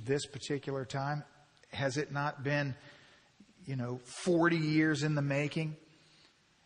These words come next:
And God waits until it's now about time to go into battle, and He s-, depletes, if you will, all the, the men. He, he wounds all the warriors, if you will. He incapacitates them for a time.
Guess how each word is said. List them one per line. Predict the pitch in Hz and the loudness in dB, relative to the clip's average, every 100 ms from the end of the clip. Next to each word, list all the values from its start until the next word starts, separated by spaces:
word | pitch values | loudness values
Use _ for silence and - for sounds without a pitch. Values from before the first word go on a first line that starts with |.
| - | -6
And | 143 139 | -2 2
God | 143 156 151 | 4 4 4
waits | 135 151 160 151 | 4 4 2 -2
until | 131 156 143 139 | -2 2 4 4
it's | 127 - | 0 -4
now | 131 147 160 170 170 165 | 0 2 4 4 4 2
about | 127 147 160 - | 4 6 6 2
time | - 156 165 151 | -2 0 2 2
to | 131 - - - - | 0 -2 -18 -18 0
go | 147 156 | 2 4
into | 160 147 | 4 2
battle, | 120 135 147 165 185 - - - - - | 2 4 4 4 2 0 -12 -20 -20 -6
and | 139 143 | -2 2
He | 143 151 147 131 - - - _ _ | 4 4 4 0 -4 -18 -20 _ _
s-, | - - - - - 120 127 127 135 | -10 -8 -8 -10 -18 -14 -14 -14 -2
depletes, | 139 - - 180 185 196 - 185 | 0 0 2 4 4 2 2 4
if | 175 | 4
you | 165 165 | 2 4
will, | 147 151 185 202 - - - - _ | 6 6 4 2 -4 -14 -20 -20 _
all | 143 160 175 | 4 6 6
the, | 160 156 160 | 6 2 2
the | 143 147 | 0 2
men. | 156 165 190 220 | 6 6 6 4
He, | 202 170 147 135 143 | 2 2 2 0 0
he | 143 156 | 2 2
wounds | 135 156 185 196 196 165 | 4 6 6 6 4 4
all | 165 170 170 | 4 4 4
the | 156 | 4
warriors, | 147 160 190 202 202 | 6 6 8 8 6
if | 175 185 | 4 2
you | 175 | 4
will. | 180 196 | 6 6
He | 190 165 | 4 4
incapacitates | 190 185 160 - 170 196 185 170 175 180 175 | 2 2 -2 2 4 6 4 -2 0 0 0
them | 170 | -4
for | 175 165 | 2 2
a | |
time. | 160 160 175 185 | 2 0 2 0